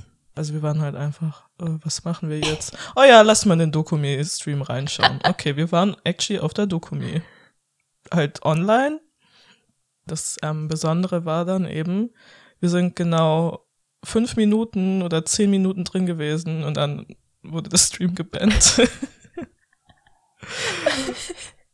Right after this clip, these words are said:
Speaker 1: Wir waren erstmal sehr irritiert und dann bist du halt auf Twitter gewesen und gab ja noch einen zweiten Stream.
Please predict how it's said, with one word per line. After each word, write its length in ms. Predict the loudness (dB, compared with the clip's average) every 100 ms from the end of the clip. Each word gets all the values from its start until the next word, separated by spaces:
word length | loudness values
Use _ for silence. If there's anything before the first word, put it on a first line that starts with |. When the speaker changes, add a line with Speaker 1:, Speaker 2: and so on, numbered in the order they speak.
| _ _ _ -16 -14 -16 -20 -14 -6
Speaker 1:
Wir 100 | 0
waren 200 | 0 0
erstmal 320 | -2 0 0
sehr 200 | 0 -2
irritiert 840 | -2 -4 -2 2 2 2 -2 -12 -6
und 120 | -2
dann 120 | -2
bist 180 | -4 -4
du 40 | -2
halt 160 | -2
auf 100 | -4
Twitter 320 | -6 -2 0 0
gewesen 880 | -2 -2 -4 -2 -4 -2 -4 -6 -8
und 480 | -6 -4 -4 -8 -12 -8
gab 200 | -6 -4
ja 80 | -4
noch 160 | -4
einen 80 | -4
zweiten 520 | -8 -8 -6 -6 -6 -14
Stream. 480 | -6 -2 0 -2